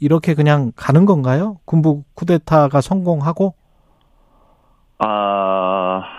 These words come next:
Speaker 2: 성공이란 표현을 <laughs> 쓰고 싶지 않고요.
Speaker 1: <laughs>
Speaker 2: 네. 아, 네. 아, 말씀드린 것처럼 정치적, 외교적 지형이 그렇습니다. 네.
Speaker 1: 음.
Speaker 2: 중국이, 왕이 외교부장이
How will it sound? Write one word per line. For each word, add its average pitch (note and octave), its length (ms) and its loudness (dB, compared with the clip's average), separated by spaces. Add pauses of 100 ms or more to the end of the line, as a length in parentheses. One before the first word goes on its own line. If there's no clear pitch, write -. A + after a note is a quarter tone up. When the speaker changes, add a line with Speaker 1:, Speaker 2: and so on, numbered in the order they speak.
(360)
Speaker 2:
성공이란 D#3+ 420 4
표현을 E3+ 400 2
<laughs> D3 120 -6
쓰고 F#3 140 2
싶지 - 240 -4
않고요. C3 280 0 (260)
Speaker 1:
<laughs> - 240 -6
Speaker 2:
네. G2+ 260 2 (380)
아, A2+ 760 0 (480)
네. G2+ 200 2 (100)
아, C#3 140 0
말씀드린 D#3+ 440 -2
것처럼 D#3 320 2
정치적, C3 380 0
외교적 B2+ 380 2 (180)
지형이 B2 300 2
그렇습니다. F2 640 -4
네. F#2+ 160 0
Speaker 1:
음. C3+ 760 -2
Speaker 2:
중국이, D3 520 2 (200)
왕이 C#3 300 -2
외교부장이 E3+ 720 0